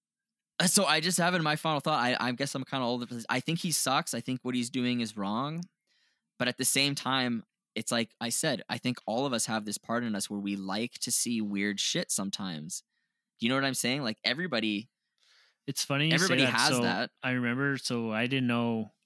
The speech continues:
Speaker 2: I've seen a lot of these videos before, actually. I didn't know who Charlie Zelenoff was, but then when we picked this topic, I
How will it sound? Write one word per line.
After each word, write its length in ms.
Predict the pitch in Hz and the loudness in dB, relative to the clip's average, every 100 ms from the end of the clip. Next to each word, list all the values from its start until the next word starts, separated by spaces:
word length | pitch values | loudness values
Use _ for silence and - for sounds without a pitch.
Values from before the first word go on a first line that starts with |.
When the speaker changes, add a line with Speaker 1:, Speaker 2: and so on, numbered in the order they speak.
| - | -4
Speaker 2:
I've 180 | 139 | 0
seen 320 | - - 127 123 | 2 4 4 2
a 40 | |
lot 160 | 110 104 | 0 0
of 60 | |
these 140 | 101 101 | -2 -4
videos 300 | 107 104 98 | -4 -4 -6
before, 360 | 101 - 104 98 | -10 -6 -4 -4
actually. 340 | 92 - 98 | -4 -6 -6
I 60 | 92 | -6
didn't 200 | 101 101 | -4 -4
know 280 | 98 98 95 | -4 -4 -6
who 140 | 98 | -8
Charlie 360 | - 107 101 98 | -6 -6 -4 -4
Zelenoff 540 | 92 98 101 98 90 - | -4 -4 -4 -4 -8 -6
was, 340 | 107 104 98 95 | -2 0 0 -4
but 160 | 104 | -8
then 320 | 101 95 95 - - - - - - _ | -6 -6 -8 -10 -20 -20 -20 -20 -20 _
when 120 | 113 | -2
we 60 | 104 | -2
picked 260 | 117 107 | -2 -4
this 180 | 104 - | -2 -2
topic, 460 | - 120 113 110 | 0 0 0 -2
I 60 | 101 | -4